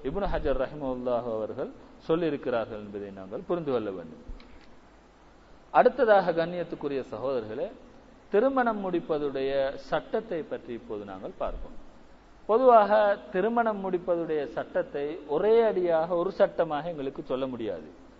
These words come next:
ஆ, ஒரு சட்டமாக எங்களுக்கு சொல்ல முடியாது. காரணம் என்னென்றால், திருமணம் முடிக்கக்கூடிய ஆண்கள் பல்வேறுபட்ட வகையை சார்ந்தவர்களாக இருக்கிறார்கள்.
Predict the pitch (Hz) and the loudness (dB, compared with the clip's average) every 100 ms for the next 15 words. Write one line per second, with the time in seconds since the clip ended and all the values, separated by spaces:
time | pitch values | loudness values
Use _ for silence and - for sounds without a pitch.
0 | - - - - - - 120 170 240 143 | -20 -20 -20 -20 -20 -14 -4 -4 -2 -2
1 | 196 - 190 202 202 175 165 185 214 170 | -2 4 2 4 2 4 2 2 -2 0
2 | 151 143 - 156 160 139 123 110 95 101 | -2 -2 -2 -2 -2 -2 -4 -4 -6 -8
3 | - 175 208 208 170 131 123 175 269 - | 4 8 10 8 -2 -4 -2 -2 -4 -8
4 | - - - 208 240 262 269 254 226 214 | -14 -16 -2 4 4 6 4 4 2 0
5 | 202 180 175 170 160 139 135 185 208 180 | 0 -2 -2 -2 0 2 4 2 0 -4
6 | 180 226 226 - - - - - - - | -4 -4 -6 -14 -20 -20 -20 -20 -20 -6
7 | - 185 262 262 247 233 220 185 - 170 | 6 8 8 10 10 10 6 4 4 4
8 | 160 165 214 208 208 180 180 165 156 147 | 4 4 2 2 4 4 6 2 0 2
9 | 135 143 180 143 131 107 87 85 | 2 2 0 -2 0 0 -2 -12